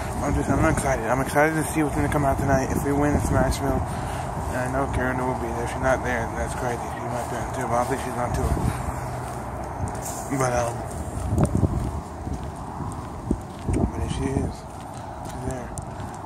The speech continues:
I'm gonna embarrass her for making her comment, about how, um, how empty our stadium was, 'cause it's six o'clock. California, the traffic is horrible. People getting out of work trying to get to the game. It's a nightmare. So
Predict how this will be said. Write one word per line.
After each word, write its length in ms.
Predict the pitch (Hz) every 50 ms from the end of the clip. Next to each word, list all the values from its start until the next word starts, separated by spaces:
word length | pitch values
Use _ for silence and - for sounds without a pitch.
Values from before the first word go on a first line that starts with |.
| - -
I'm 60 | 135
gonna 140 | 143 139 135
embarrass 320 | 131 120 131 127 127 123 -
her 120 | - - -
for 100 | - 117 117 - -
making 220 | 131 123 123 135 123
her 100 | 120 120 117
comment, 460 | - - 123 120 117 120 123 120 123 - - - - - - - - - - - - - - -
about 400 | - - - 120 120 123 120 -
how, 580 | - 131 123 123 120 120 123 120 117 113 113 -
um, 0 | - 117 - - - - - - -
how 140 | - - 123
empty 320 | - - - - - -
our 60 | -
stadium 320 | - - - - - - -
was, 140 | 117 113 - -
'cause 120 | - 131
it's 80 | - -
six 180 | - 156 - -
o'clock. 260 | - - - - - - - - - - - - - - - - - -
California, 520 | - 135 135 135 - - - - - - - -
the 140 | - - -
traffic 320 | - - - - - - -
is 60 | -
horrible. 460 | - 127 127 123 123 - - 123 120 117 - - - - - -
People 160 | - - -
getting 160 | 135 135 123
out 80 | 123 123
of 80 | 120
work 180 | 120 127 127 120 -
trying 180 | - - -
to 240 | - - - - -
get 160 | - - -
to 80 | - - - -
the 60 | -
game. 240 | - - - - - - - - - - - - - - - - -
It's 120 | - - -
a 60 | 127
nightmare. 420 | 123 123 120 - - 113 110 107 - - - - - 113
So 160 | - - -